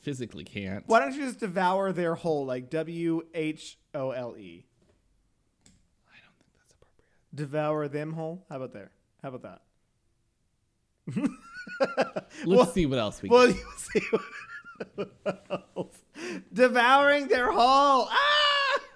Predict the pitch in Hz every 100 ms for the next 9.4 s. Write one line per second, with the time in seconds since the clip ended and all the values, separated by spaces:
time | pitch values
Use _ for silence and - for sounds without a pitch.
0 | - - - 302 311 - 170 180 170 160
1 | 156 156 185 214 262 285 240 226 - -
2 | 277 262 202 170 - 196 196 190 180 175
3 | 165 156 156 - 226 208 170 170 - -
4 | - 208 262 311 240 220 220 202 208 196
5 | 196 185 165 143 151 147 143 131 120 160
6 | 269 240 160 151 180 - _ 202 277 294
7 | 262 233 180 165 175 175 160 156 180 143
8 | 101 85 - 123 202 233 220 185 220 247
9 | 240 208 165 139